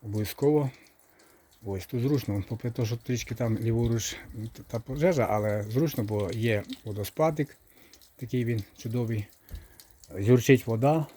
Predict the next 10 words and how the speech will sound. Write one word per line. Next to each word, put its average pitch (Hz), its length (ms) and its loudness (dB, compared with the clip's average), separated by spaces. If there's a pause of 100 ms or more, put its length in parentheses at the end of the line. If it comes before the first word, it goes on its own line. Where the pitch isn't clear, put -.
(120)
десь 107 100 -6
пташки 131 400 -2
сьогодні, 139 320 6
до 139 100 6
речі, 135 200 6
вранці, 135 340 4
як 127 160 4
ніколи, 135 360 2
голосно 117 480 2
пташи-, - 400 -8